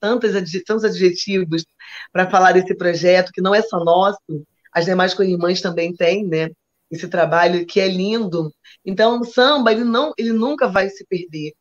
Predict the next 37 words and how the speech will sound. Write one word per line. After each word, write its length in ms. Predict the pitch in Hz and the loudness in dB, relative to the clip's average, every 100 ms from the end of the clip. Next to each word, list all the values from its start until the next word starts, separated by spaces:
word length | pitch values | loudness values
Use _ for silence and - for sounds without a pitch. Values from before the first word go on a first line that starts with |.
| _ - - | _ -10 -4
A 80 | |
bandeira 280 | 170 185 196 | -2 2 2
do 80 | 196 | 2
samba 220 | 214 202 | 0 0
nunca 240 | 208 233 214 | 0 0 0
vai 120 | 208 | 0
morrer, 300 | 196 175 175 | 2 0 0
porque 160 | - | 0
ela 100 | 196 | 0
é 20 | 196 | 2
sempre 300 | 233 233 226 | 0 0 0
renovada. 800 | 226 226 214 208 208 165 143 131 _ _ _ _ - | 0 0 2 2 2 0 -2 -4 _ _ _ _ 0
É 140 | 196 | 2
uma, 140 | 202 170 | 4 4
é, 60 | |
é 380 | 202 - 180 202 | 4 4 2 4
uma 120 | 208 | 4
criança 500 | 214 214 202 196 202 | 0 0 0 0 2
hoje, 320 | 185 196 214 | 4 4 4
é 40 | 214 | 0
um 60 | |
jovem 280 | 196 196 185 | 2 0 0
amanhã, 580 | 185 180 175 180 196 226 226 _ _ - | -4 -6 -6 -4 -2 -2 -8 _ _ -4
depois 240 | 190 208 | 0 2
de 80 | 208 | 2
amanhã 180 | 202 190 | 2 4
é 40 | |
um 80 | 190 | 4
adulto, 680 | 185 170 214 233 226 220 220 _ _ - | 2 2 0 0 -2 -4 -6 _ _ 0
é, 260 | 190 190 | 0 2
hoje 220 | - 208 208 | 2 2 2
tem 100 | 208 | 0
a 60 | |
Selminha 300 | 208 190 190 | 2 2 0
e 20 | |
o 40 | 185 | 0
Claudinho, 800 | 185 170 165 214 226 220 214 | 2 2 0 -4 -2 -2 -4